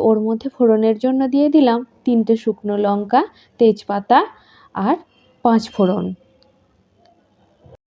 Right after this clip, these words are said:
মিডিয়াম ফ্লেমে চল্লিশ সেকেন্ড সময় মতো ফোড়নটাকে নাড়াচাড়া করে নেব।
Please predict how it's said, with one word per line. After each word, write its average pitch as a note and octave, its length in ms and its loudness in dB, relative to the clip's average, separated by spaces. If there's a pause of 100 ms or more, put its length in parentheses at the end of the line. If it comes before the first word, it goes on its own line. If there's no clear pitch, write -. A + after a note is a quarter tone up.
(320)
মিডিয়াম A3 540 2
ফ্লেমে D#4 320 4 (140)
চল্লিশ A3 400 4
সেকেন্ড C4+ 240 2 (120)
সময় A#3 360 2
মতো E4 220 2 (500)
ফোড়নটাকে A3 580 2 (340)
নাড়াচাড়া A3 500 4
করে G3 300 0
নেব। F#3 180 -4